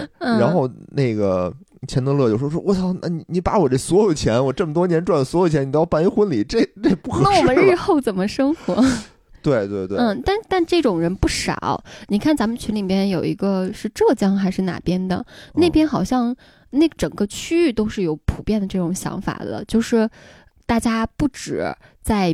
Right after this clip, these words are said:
Speaker 1: 比拼这种嫁妆啊、彩礼的额度，还在比拼婚礼的奢华程度。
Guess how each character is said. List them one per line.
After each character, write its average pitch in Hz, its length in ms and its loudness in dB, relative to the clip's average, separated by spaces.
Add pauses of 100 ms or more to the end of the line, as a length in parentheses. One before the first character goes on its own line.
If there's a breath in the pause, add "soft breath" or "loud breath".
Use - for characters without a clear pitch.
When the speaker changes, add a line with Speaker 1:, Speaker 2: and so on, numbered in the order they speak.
Speaker 1:
比 180 240 -12
拼 214 340 -2
这 214 140 0
种 160 200 0
嫁 208 280 -4
妆 190 200 -2
啊、 175 180 0
彩 156 340 -4
礼 196 200 0
的 147 120 -2
额 156 260 -2
度， 180 240 0 (180 loud breath)
还 165 160 -4
在 247 160 2
比 165 220 -6
拼 208 240 -2
婚 269 320 0
礼 196 140 0
的 - 100 -4
奢 240 260 0
华 170 220 -2
程 165 320 -6
度。 160 220 2